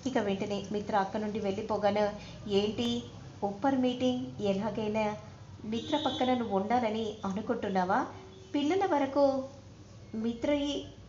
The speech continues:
తండ్రి అని తెలిసేలా చేశావు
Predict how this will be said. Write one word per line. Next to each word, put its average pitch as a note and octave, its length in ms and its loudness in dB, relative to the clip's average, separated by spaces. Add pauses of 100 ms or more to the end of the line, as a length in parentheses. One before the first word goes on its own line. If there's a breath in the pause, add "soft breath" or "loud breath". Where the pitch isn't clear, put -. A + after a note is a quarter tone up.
(1200)
తండ్రి A#3+ 420 4
అని B3 160 2
తెలిసేలా G#3+ 500 0
చేశావు G3 480 0